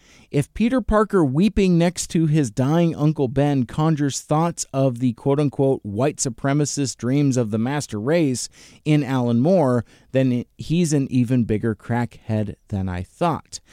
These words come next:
Uh, B T Dubs, the, uh, the superhero genre can mostly be credited to Jewish Americans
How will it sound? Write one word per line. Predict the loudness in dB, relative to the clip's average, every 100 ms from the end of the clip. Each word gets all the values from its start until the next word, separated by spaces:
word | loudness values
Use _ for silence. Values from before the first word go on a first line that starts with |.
| -20 -20 -4
Uh, | 0 2
B | 2 0 0
T | 0
Dubs, | 2 2 2 2 -2 -8
the, | 0 2 4 4 2
uh, | 2 0
the | -2
superhero | -2 -2 -2 0 2 4 4 2
genre | 2 2 2 2 0
can | 0 2
mostly | 4 2 0 -2 0
be | -2
credited | -4 -2 -2 0 -2 -4 -4
to | -6
Jewish | -6 -2 0 2 0
Americans | -2 0 0 -2 -2 -2 -2